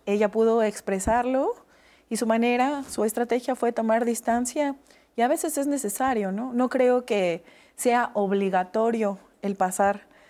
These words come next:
las fiestas decembrinas con nuestra familia si eso no nos viene bien,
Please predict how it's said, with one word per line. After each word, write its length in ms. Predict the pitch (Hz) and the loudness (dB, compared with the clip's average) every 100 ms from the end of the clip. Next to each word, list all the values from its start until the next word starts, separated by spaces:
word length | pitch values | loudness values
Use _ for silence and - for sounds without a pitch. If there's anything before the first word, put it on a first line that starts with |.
| _ _ | _ _
las 160 | - 185 | -4 0
fiestas 280 | 202 196 214 | 0 0 0
decembrinas 560 | 196 175 190 208 202 - | 0 -2 0 0 -2 -4
con 160 | 175 | -6
nuestra 260 | 175 - 185 | -4 -4 -4
familia 600 | 175 196 202 196 202 233 - _ _ | -2 -2 -2 -2 -4 -8 -16 _ _
si 180 | - 214 | 0 2
eso 220 | 240 220 | 2 0
no 100 | 208 | 0
nos 180 | 196 185 | -2 -2
viene 220 | 185 180 | -2 -2
bien, 320 | 180 180 175 | -2 -4 -6